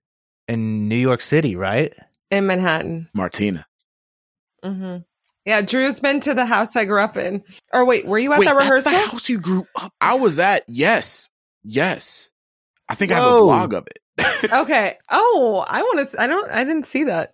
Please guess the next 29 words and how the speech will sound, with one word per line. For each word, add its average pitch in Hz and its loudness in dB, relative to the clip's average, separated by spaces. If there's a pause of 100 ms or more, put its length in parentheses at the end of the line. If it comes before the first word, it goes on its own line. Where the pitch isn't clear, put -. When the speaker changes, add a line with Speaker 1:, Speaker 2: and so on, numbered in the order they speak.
Speaker 2:
but 185 -4 (180)
I, - -6 (120)
okay, - -6
I 175 0
wanna, 202 -2 (180)
Speaker 3:
I - -6
Speaker 2:
send 240 2
Speaker 3:
need 247 2
Speaker 2:
me, 202 0
Speaker 3:
to 165 -2
Speaker 2:
I 180 0
wanna 180 0
Speaker 3:
find 180 -2
it. 202 -4
Speaker 2:
check 202 -8
that 202 -4
out. 185 -6 (240)
Speaker 3:
It's - -8
old. 67 -4
Speaker 2:
But 262 -4
so 269 0 (140)
Speaker 3:
Okay, 240 2
Speaker 2:
I, - 2
Speaker 3:
I'll, - 2
I'll - 4
Speaker 2:
um, - 4
Speaker 3:
look 120 0
for 98 -2
it. - -10